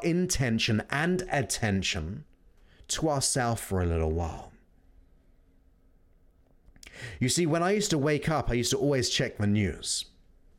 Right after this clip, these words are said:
In fact, I used to watch the T V to check the news, and that was just disturbing, so I quit the, the T V and then I went to the app.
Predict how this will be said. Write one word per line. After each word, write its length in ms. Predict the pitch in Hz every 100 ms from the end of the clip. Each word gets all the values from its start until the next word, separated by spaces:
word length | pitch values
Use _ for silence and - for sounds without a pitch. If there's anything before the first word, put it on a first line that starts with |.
| - - - - - - - - -
In 120 | 123 131
fact, 320 | 214 165 110 - 110
I 80 |
used 180 | 147 165
to 80 | 156
watch 240 | 147 135
the 100 | 123
T 280 | 120 143 139
V 300 | 196 185 85 - -
to 100 | 107
check 280 | - 113 98
the 100 | 98
news, 220 | 85 82
and 140 | 120
that 180 | 190 214
was 140 | 156
just 220 | - 117 -
disturbing, 640 | 107 - 104 87 90 117
so 140 | 151
I 160 | 151 131 151 -
quit 340 | - 190 - 127
the, 320 | 120 110 104
the 80 | 107
T 300 | 98 127 110
V 240 | 87 95
and 160 | 131 135
then 120 | 139
I 60 | 135
went 280 | 131 139 131
to 100 | 120
the 120 | 147
app. 340 | 185 107 -